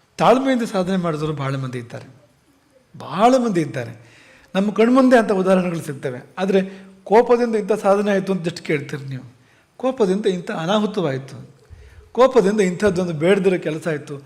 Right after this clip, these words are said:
ಅಂತ ಕೇಳ್ತೀರಿ ಹೊರತು, ಕೋಪದಿಂದ ನನಗೆ ಸಾಧನೆ ಆಯಿತು ಅಂತ ಎಲ್ಲರೂ ಉಂಟಾ ಜೀವನದಲ್ಲಿ ಅಂತ? ಹಾಗಾಗಿ ಅಂಥ ಒಂದು ಕೋಪಕ್ಕೆ ಪ್ರತಿಯಾಗಿ ಆ ಬೆಂಕಿಗೆ ನೀರು ಹಾಕುವಂಥ ಆ ಒಂದು ಉದಾಸೀನ, ಉಪೇಕ್ಷೆ ಅಥವಾ ತಾಳ್ಮೆ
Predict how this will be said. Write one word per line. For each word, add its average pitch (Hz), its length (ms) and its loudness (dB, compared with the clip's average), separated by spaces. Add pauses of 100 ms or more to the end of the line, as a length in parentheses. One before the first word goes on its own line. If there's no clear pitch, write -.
(180)
ಅಂತ 160 140 -14
ಕೇಳ್ತೀರಿ 170 420 -4
ಹೊರತು, 139 340 -8 (460)
ಕೋಪದಿಂದ 247 560 2
ನನಗೆ 196 280 -4
ಸಾಧನೆ 185 300 0
ಆಯಿತು 165 180 -2
ಅಂತ 156 140 -8
ಎಲ್ಲರೂ 170 460 -2
ಉಂಟಾ 175 220 -2
ಜೀವನದಲ್ಲಿ 135 680 -8
ಅಂತ? 120 200 -20 (460)
ಹಾಗಾಗಿ 151 380 -10 (680)
ಅಂಥ 156 200 -10
ಒಂದು 165 340 -6 (600)
ಕೋಪಕ್ಕೆ 240 580 2 (720)
ಪ್ರತಿಯಾಗಿ 196 540 0
ಆ 151 120 -6
ಬೆಂಕಿಗೆ 190 440 -6
ನೀರು 208 280 0
ಹಾಕುವಂಥ 170 520 -4 (580)
ಆ 151 80 -8
ಒಂದು 156 260 -6
ಉದಾಸೀನ, 139 540 -8 (540)
ಉಪೇಕ್ಷೆ 156 480 -4 (360)
ಅಥವಾ 156 200 -12
ತಾಳ್ಮೆ 139 540 0